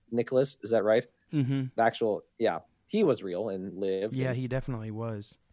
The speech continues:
Speaker 1: fought heresy.
Speaker 2: Fought
Speaker 1: Yeah.
Speaker 2: heresy. Didn't he, like, punch a
Speaker 1: Yes.
Speaker 2: guy in the face or
Speaker 1: That's what the
Speaker 2: something?
Speaker 1: tradition is.
Speaker 2: That's
Speaker 1: That's
Speaker 2: what the
Speaker 1: what, that's a lot of
Speaker 2: tradition
Speaker 1: people's
Speaker 2: is, but
Speaker 1: Yeah.
Speaker 2: yeah.
Speaker 1: There's, I think there's some debate about as to, uh, as to whether or not it actually happened.
Speaker 2: Yeah.
Speaker 1: But it sounds cool.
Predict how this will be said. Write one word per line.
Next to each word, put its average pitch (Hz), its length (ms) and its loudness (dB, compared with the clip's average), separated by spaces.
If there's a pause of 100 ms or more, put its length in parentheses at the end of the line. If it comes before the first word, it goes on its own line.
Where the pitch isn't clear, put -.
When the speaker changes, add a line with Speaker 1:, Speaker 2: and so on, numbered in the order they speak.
(120)
Speaker 1:
fought 107 180 2
heresy. 98 440 -4 (1080)
Speaker 2:
Fought 127 340 -4
Speaker 1:
Yeah. 113 80 -2
Speaker 2:
heresy. 101 600 -8 (360)
Didn't 147 160 2
he, 160 120 4
like, 135 220 0
punch 135 280 -2
a - 20 -2
Speaker 1:
Yes. 120 60 -8
Speaker 2:
guy 120 180 -4
in 120 80 -4
the 110 60 -8
face 117 560 -10 (260)
or 113 80 -8
Speaker 1:
That's - 180 4
what 320 100 4
the 165 60 4
Speaker 2:
something? 147 40 -2
Speaker 1:
tradition 131 420 2
is. 107 140 0
Speaker 2:
That's 151 160 4
Speaker 1:
That's 151 180 4
Speaker 2:
what 143 100 4
the - 20 -16
Speaker 1:
what, - 60 -12
that's 127 160 4
a 139 40 6
lot 123 100 6
of 120 80 2
Speaker 2:
tradition - 20 -2
Speaker 1:
people's 117 200 0
Speaker 2:
is, 113 80 -8
but 107 280 -4 (380)
Speaker 1:
Yeah. 95 240 -2 (200)
Speaker 2:
yeah. 110 240 -14 (140)
Speaker 1:
There's, 139 200 2
I 135 80 4
think 143 160 4
there's 127 120 2
some 123 120 -4
debate 104 260 0
about 95 180 -2
as 101 140 -4
to, - 160 -10 (140)
uh, 95 200 2
as 104 180 0
to 110 80 -6
whether 101 160 0
or 98 40 -4
not 98 140 -4
it 90 80 -8
actually 90 260 -6
happened. 90 640 -12
Speaker 2:
Yeah. 110 400 -12
Speaker 1:
But - 180 -6 (800)
it 113 100 -2
sounds 110 260 -2
cool. 87 260 -8